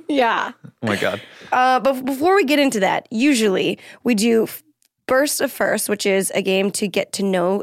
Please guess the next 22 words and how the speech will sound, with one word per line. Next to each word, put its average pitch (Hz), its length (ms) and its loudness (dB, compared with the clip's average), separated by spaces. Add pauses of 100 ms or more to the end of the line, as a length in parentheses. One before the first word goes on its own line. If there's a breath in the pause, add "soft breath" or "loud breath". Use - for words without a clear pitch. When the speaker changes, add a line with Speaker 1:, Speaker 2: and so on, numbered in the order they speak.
Speaker 1:
the 208 140 -4
guest. - 560 -6 (260 loud breath)
I 208 60 0
don't 269 260 -2
think 330 200 -2
we 311 80 2
did 226 180 -4
this 233 220 -2
last 208 260 -6
time 233 140 -2
you 220 80 2
were 220 40 0
here 208 240 -2
because 190 500 -2 (280 loud breath)
you 226 140 2
were 220 80 4
one 214 120 2
of 202 60 -2
the 185 160 -4
earlier 190 340 2
guests, 269 400 -4
but - 240 -6